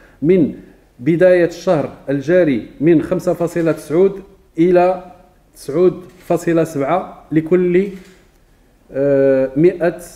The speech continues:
كشف. التطور الشهري للوفيات يؤكد للأسف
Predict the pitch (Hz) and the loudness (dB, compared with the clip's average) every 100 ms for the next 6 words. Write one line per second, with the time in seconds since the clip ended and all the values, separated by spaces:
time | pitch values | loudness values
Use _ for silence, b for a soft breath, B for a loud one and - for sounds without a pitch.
0 | - _ _ 175 160 - - - - _ | -20 _ _ -4 -4 -6 -18 -20 -20 _
1 | _ - _ _ _ _ _ _ _ _ | _ -20 _ _ _ _ _ _ _ _
2 | _ _ _ _ _ _ _ B B B | _ _ _ _ _ _ _ B B B
3 | B B - 151 180 214 233 220 - 190 | B B -12 -4 0 2 2 2 0 -2
4 | 156 104 - - _ b b b b - | 0 -4 -8 -20 _ b b b b -10
5 | 147 180 180 185 190 190 190 120 - 175 | 0 4 4 4 4 4 4 2 -2 -4
6 | 160 - 175 180 180 180 180 127 - | -6 -6 0 2 2 0 -4 -4 -8